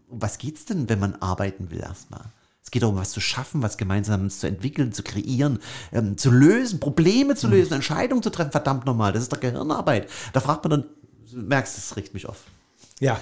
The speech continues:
Speaker 1: Da
Speaker 2: hab ich
Speaker 1: fragt man nicht
Speaker 2: gemerkt.
Speaker 1: nur, nur, was kriege ich von dir, sondern was gebe ich gemeinsam dann mit Freude und Erfüllung? Das ist doch, was ein Unternehmen ausmacht, mein Gott nochmal.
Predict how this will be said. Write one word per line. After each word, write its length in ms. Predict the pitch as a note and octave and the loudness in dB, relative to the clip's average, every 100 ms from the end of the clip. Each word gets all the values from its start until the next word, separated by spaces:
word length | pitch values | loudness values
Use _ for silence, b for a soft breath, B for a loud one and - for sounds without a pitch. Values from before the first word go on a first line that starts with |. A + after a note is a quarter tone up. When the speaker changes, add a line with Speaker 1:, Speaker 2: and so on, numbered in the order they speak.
| - | -2
Speaker 1:
Da 80 | A#2 | 2
Speaker 2:
hab 60 | C#3 | 4
ich 60 | |
Speaker 1:
fragt 120 | D#3 | 4
man 100 | - | 4
nicht 140 | D3+ D3+ | 4 4
Speaker 2:
gemerkt. 180 | E3 D#3 | 4 6
Speaker 1:
nur, 80 | |
nur, 80 | D3+ | 4
was 200 | D3 - | 4 0
kriege 400 | C#3 G#3+ D4+ D4+ | 0 6 6 4
ich 140 | A#3+ - | 0 0
von 160 | D#3 | 0
dir, 180 | C3 G#2 | 2 2
sondern 220 | A2+ A2 B B | 2 0 B B
was 300 | C#3+ - - | 0 0 -2
gebe 340 | D#3+ G#3 C4 C4 | 0 2 4 4
ich 380 | - G3+ - - - - | 4 2 -4 -14 -8 2
gemeinsam 680 | D#3 D3+ F3 A3+ G#3 F#3+ E3+ | 4 6 4 2 2 0 2
dann 180 | F3 | 4
mit 140 | D#3+ F#3 | 4 2
Freude 540 | - A#2 D3 F3+ E3+ | 0 2 2 2 0
und 80 | C3+ | 0
Erfüllung? 520 | C#3 - D#3 A#2 E2 - B B | -2 0 2 2 0 -8 B B
Das 160 | - B2 | -4 -4
ist 160 | C#3+ | -4
doch, 200 | B2 - - | -8 -10 -12
was 200 | A2+ A#2 | -10 -6
ein 60 | |
Unternehmen 440 | A2 G#2 G2+ G#2 G#2+ | -4 -4 -2 -2 -4
ausmacht, 400 | F#2 - D#2 - | -6 -6 -10 -10
mein 140 | D#2+ | -12
Gott 160 | - - | -10 -12
nochmal. 280 | - G1+ | -12 -12